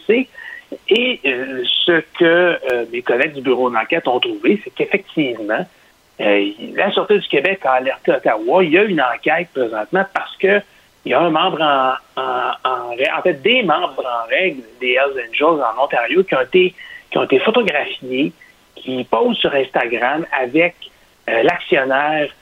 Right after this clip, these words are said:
euh, d'une firme qui, ni plus ni moins qu'un des fournisseurs de la S Q D C, donc l'endroit où on peut acheter le cannabis ici. Euh, là, tu vas me dire que, bon, euh,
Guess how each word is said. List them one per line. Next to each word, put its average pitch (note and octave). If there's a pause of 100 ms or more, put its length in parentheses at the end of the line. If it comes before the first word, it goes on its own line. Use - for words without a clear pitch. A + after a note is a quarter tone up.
(460)
euh, A2+
d'une B2+
firme E3
qui, C3+
ni C3
plus E3+
ni D3+
moins D3+
qu'un D#3+
des C#3+
fournisseurs D3+
de C#3
la B2 (100)
S D3+ (100)
Q D3+
D A#2
C, -
donc -
l'endroit C3
où C#3+
on B2+
peut B2+
acheter B2
le D#3
cannabis C3
ici. - (760)
Euh, A#2+
là, A3
tu G3+
vas D#3
me C#3
dire G3
que, A#2
bon, D#3
euh, A#2